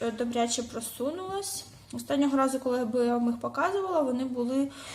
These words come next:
відв'язані на етапі початку п'ятки.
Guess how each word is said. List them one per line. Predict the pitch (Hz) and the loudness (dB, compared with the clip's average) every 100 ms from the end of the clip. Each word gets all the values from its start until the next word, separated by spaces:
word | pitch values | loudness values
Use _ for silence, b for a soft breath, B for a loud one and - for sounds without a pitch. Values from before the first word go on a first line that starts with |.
| B - | B -4
відв'язані | 240 240 254 269 262 254 | -2 0 2 2 0 2
на | 240 226 | 4 4
етапі | 233 - 240 247 247 240 233 233 | 2 0 0 0 -2 0 2 0
початку | 233 240 240 226 226 - | 0 0 0 -2 -4 -6
п'ятки. | 202 208 185 - - 330 | -4 0 0 -2 -6 -8